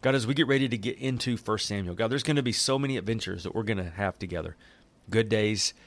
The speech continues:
bad days, everything in between. But right now, God, we just lift them up to you. We ask you to speak to our hearts, to change our lives. Help us realize that we make our lives, Lord, focused on you.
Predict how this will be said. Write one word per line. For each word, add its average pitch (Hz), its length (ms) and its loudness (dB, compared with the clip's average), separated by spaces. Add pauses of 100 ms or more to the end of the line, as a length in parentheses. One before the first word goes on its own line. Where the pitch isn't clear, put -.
(140)
bad 101 260 4
days, 95 360 2
everything 110 380 -2
in 110 80 -4
between. 85 380 -6 (560)
But 98 80 0
right 135 260 4
now, 120 260 0
God, 90 260 -4
we 131 100 0
just 110 140 -2
lift 120 220 0
them 110 120 0
up - 120 -2
to 98 120 -10
you. 85 180 -8 (600)
We 113 100 4
ask 123 260 4
you 117 80 -4
to 95 80 -2
speak - 280 -4
to 131 100 -4
our 123 80 0
hearts, - 440 -4 (360)
to 98 60 -10
change 110 300 -2
our 101 100 2
lives. 87 380 -6 (760)
Help 139 160 2
us 139 200 2
realize 101 420 -4 (360)
that 110 100 -2
we 110 80 0
make 135 280 0
our 113 140 2
lives, 110 640 0 (580)
Lord, 104 160 -4
focused - 680 -2
on 98 180 -4
you. 113 280 -2